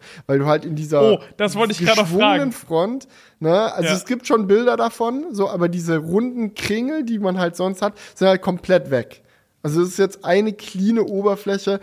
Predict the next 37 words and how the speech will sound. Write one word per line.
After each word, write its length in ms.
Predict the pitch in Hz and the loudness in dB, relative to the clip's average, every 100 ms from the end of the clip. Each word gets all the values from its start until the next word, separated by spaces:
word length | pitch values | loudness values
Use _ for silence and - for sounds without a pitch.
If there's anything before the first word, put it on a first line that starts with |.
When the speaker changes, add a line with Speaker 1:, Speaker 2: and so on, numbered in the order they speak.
| - | -6
Speaker 2:
Oh, 160 | 165 147 | -6 0
Speaker 1:
Weiß 220 | 113 147 | 2 4
Speaker 2:
das 120 | 147 165 | 2 2
Speaker 1:
jetzt 40 | |
nicht, 80 | 175 | 2
Speaker 2:
wundert 140 | 202 143 | 4 0
Speaker 1:
ob's 80 | 139 | 0
Speaker 2:
mich, 60 | |
Speaker 1:
das 80 | 143 | -2
Speaker 2:
das 120 | 156 139 | 0 4
Speaker 1:
wert 300 | 170 233 - | 4 4 2
Speaker 2:
wundert 0 | |
mich. 120 | 285 | 0
Speaker 1:
ist, 240 | 359 - | 0 -4
aber 300 | 156 180 208 | 2 2 4
man 240 | 208 180 175 | 2 0 0
kann 160 | 175 | 0
ja 80 | 180 | 2
auch 120 | 170 | 2
mal 140 | 170 165 | 0 -2
die 80 | 165 | -2
positive 640 | 175 180 165 156 185 185 | 0 0 0 0 2 2
<laughs> 0 | |
Seite 480 | 160 147 190 - 175 | 2 2 2 2 0
daran 300 | 143 135 135 | 0 0 -2
erwähnen. 380 | 139 127 120 139 - - - - | -4 -6 -8 -8 -16 -20 -20 -6
Speaker 2:
Ich 220 | 165 190 | -4 -2
hätte 200 | 214 214 | -2 -2
jetzt 240 | 190 165 151 | -2 -2 -4
wirklich 300 | 180 196 185 | -2 -4 -6
gedacht, 400 | 147 156 165 165 | 0 0 0 -4
dass 180 | 143 | -6
diese 540 | - 151 143 139 143 - | -6 -4 0 0 -2 -6
Kringel 400 | - 175 180 165 | -2 0 2 2
noch 160 | 151 | 0
drin 340 | 156 151 160 143 | -2 -2 -2 -2
sind. 340 | 123 120 - | -4 -6 -10